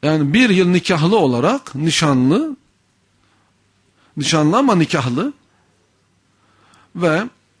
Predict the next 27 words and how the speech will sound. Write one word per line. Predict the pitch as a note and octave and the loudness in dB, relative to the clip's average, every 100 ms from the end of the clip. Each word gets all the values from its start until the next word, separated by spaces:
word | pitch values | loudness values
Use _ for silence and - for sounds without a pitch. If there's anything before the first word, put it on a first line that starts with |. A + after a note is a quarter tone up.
| - | -2
beraber | G#3+ E3+ C3 F3+ | 0 2 0 -2
tabii | - D#3 D#3+ | -2 -4 0
gezmişler, | F3 D3 B2+ - C#3 | 0 2 -2 -2 -2
do-, | C3 E3 B2+ - - | 0 -2 -4 -16 -8
tozmuşlar, | F#3+ C3+ A2+ - D3+ F3 - - - | -4 -4 -6 -6 -6 -8 -12 -18 -6
aynı | D#3 E3 | -2 0
evde | C#3+ C3+ D#3 | 0 -2 -2
beraber | C#3+ C#3+ C3+ C#3 | 0 0 0 -2
belki | A#2+ A2+ - | -2 -6 -8
de | G#2+ | -10
kalmışlar. | - A2+ G#2 - D#3 F#3 - _ _ _ _ _ - | -6 -4 -4 -6 -6 -6 -10 _ _ _ _ _ -18
Şimdi | - F3+ | -8 -2
buna | G#3+ | 0
kim | A3 - D#4 | 0 0 2
güvenecek? | C4 E3+ C3+ B2+ B2+ | 2 2 2 0 -2
Ben | C#3+ G3 | 0 -2
bu | G#3 | 0
kızı | E3+ A#3+ | -2 -2
istemem | - D4+ D4+ | -2 0 2
şahsen | C#4+ D#3+ B2+ C3 | 2 0 0 -2
mesela. | B2 A2+ A2+ G#2+ F#2 D2 _ _ _ _ - | -2 -2 -4 -4 -6 -12 _ _ _ _ -4
Yani, | B2+ | 0
yani, | D3 D3+ | 2 2
yani | D3 F3+ E3 | 2 2 0
ben | F3+ | 0
mesela, | D#3+ D3 C#3+ C3+ B2+ D3+ - - - - - - - | 0 0 0 0 -2 -6 -16 -20 -20 -20 -20 -16 -4
e, | F3+ D#3 C#3+ | 2 2 2